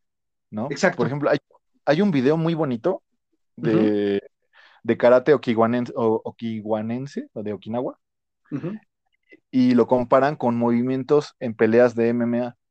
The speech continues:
Speaker 2: Ah, sí lo he visto, est-, en YouTube, sí, claro.
Speaker 1: Sí,
Speaker 2: Claro, claro.
Speaker 1: ese,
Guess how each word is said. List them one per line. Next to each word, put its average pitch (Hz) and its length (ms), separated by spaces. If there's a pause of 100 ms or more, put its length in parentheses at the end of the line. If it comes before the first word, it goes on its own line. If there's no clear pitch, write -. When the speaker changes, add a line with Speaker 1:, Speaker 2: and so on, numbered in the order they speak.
(1300)
Speaker 2:
Ah, 226 180
sí 254 140
lo 247 80
he 233 40
visto, 202 220
est-, - 140 (160)
en 180 180
YouTube, 208 440
sí, 220 120
claro. 180 460 (160)
Speaker 1:
Sí, - 180
Speaker 2:
Claro, 156 340
claro. 143 260
Speaker 1:
ese, 127 60